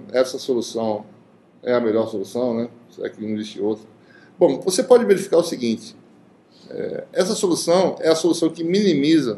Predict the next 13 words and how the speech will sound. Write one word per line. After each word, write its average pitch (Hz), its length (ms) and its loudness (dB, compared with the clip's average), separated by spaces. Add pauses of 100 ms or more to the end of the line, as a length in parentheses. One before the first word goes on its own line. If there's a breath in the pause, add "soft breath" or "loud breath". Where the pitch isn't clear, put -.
tá - 60 -20
certo? - 300 -12 (640 soft breath)
Esse 160 340 2
erro 160 180 8
aqui. 120 280 2
Se - 60 -10
você 226 100 -2
calcular 143 580 6
esse 127 240 -2
erro, 101 260 2 (380)
deixa - 180 -18
eu 50 120 -12
ver. - 180 -18